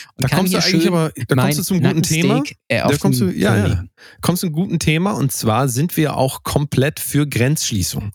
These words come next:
Speaker 2: Also generell einfach überall Grenze dicht machen, ähm, keinen mehr reinlassen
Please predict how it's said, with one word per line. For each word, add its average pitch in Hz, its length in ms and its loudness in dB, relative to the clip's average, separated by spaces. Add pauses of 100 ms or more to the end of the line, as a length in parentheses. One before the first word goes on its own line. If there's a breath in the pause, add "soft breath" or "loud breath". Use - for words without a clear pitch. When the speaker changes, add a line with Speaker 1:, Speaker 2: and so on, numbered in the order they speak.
Speaker 2:
Also 120 260 0 (220 loud breath)
generell 139 540 0
einfach 143 320 -2 (360 soft breath)
überall 175 720 0
Grenze 156 400 0
dicht 143 320 -2
machen, 135 340 0 (560 loud breath)
ähm, 127 280 0 (180)
keinen 185 280 0
mehr 175 140 0
reinlassen 147 520 0